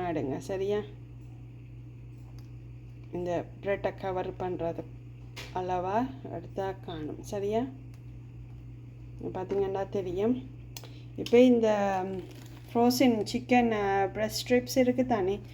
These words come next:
அதை வந்து நான் மைக்ரோவேவில் ஹீட் பண்ணினேன், வேக வச்சேன் நான். So, எல்லாம் சூடா இருக்குது. இதை வந்து பெரிய சங்க் பீஸா நான் போட போறதில்ல. நான் என்ன பண்ண போறேன்னு சொன்னா, ம்,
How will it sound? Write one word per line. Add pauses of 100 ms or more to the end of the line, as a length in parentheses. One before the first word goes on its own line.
(280)
அதை
வந்து
நான்
மைக்ரோவேவில்
ஹீட்
பண்ணினேன்,
வேக
வச்சேன்
நான்.
So, (180)
எல்லாம்
சூடா (140)
இருக்குது. (460)
இதை
வந்து
பெரிய (120)
சங்க்
பீஸா
நான் (440)
போட
போறதில்ல.
நான்
என்ன
பண்ண
போறேன்னு
சொன்னா, (1000)
ம்,